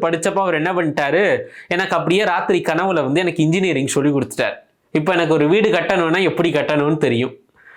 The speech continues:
இப்ப ஒரு வீடுக்கு எப்படின்னு நான் வாயாலே கட்ட போறேன் வீடு. நான் வாயாலே க-, வீடு கட்ட போறேன், நீங்க அதை கண்ணாலே பார்க்க போறீங்க. இப்ப வீடு கட்ட போறோம் நம்ம எல்லாம் ஒண்ணா சேர்ந்து. அப்படி பார்க்கிற பொழுது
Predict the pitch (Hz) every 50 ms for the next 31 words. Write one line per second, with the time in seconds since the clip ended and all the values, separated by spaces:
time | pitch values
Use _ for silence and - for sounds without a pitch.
0 | - - - - - - _ - 190 175 180 185 185 185 180 180 208 233 226 247
1 | 247 233 214 196 202 202 190 226 226 220 220 190 - 175 160 160 170 190 214 214
2 | 214 208 208 220 220 214 170 - 180 156 151 151 139 139 139 139 143 135 131 135
3 | - - _ _ _ - - - - - 160 170 170 170 175 185 196 202 202 208
4 | 226 240 233 226 202 175 196 202 190 180 180 175 - 208 196 175 196 208 233 247
5 | 240 226 202 196 180 165 156 - 175 160 165 175 180 175 180 190 196 196 196 165
6 | 156 156 156 151 151 147 147 147 160 196 214 214 220 185 160 151 175 185 185 156
7 | 151 139 - 135 127 139 131 131 131 127 127 123 123 135 147 147 135 123 123 127
8 | 127 - - 117 113 110 - - - _ _ _ - - - - - - - -
9 | - 190 202 196 254 240 - 190 220 226 233 226 247 233 233 208 214 214 220 220
10 | 254